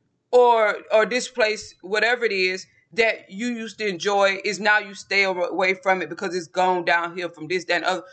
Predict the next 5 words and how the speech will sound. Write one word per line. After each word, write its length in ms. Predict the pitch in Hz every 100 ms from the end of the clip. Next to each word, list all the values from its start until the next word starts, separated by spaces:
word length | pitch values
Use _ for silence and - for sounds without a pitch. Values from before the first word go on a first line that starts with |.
| - _
We 220 | 190 311
can 260 | 339 214 -
take 560 | - - 240 - - _
back 580 | 180 214 285 208 220 - _ _ _ _ _ _ _
society 920 | - 240 233 220 196 185 180 208 254